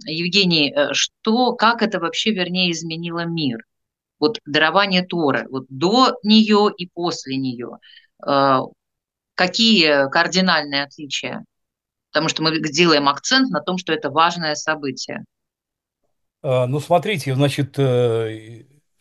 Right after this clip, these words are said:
Speaker 2: народ Израиля был в рабстве, и, эм,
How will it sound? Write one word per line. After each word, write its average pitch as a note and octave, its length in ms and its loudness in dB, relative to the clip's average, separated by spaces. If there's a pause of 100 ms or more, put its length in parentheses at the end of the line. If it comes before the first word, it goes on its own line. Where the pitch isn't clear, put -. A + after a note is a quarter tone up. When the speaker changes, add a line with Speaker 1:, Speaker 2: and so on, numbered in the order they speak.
(360)
Speaker 2:
народ C#3 440 2
Израиля F3+ 400 6
был D#3 160 0
в D3+ 80 0
рабстве, A#2 560 2
и, B2 500 -2 (600)
эм, A2+ 720 -4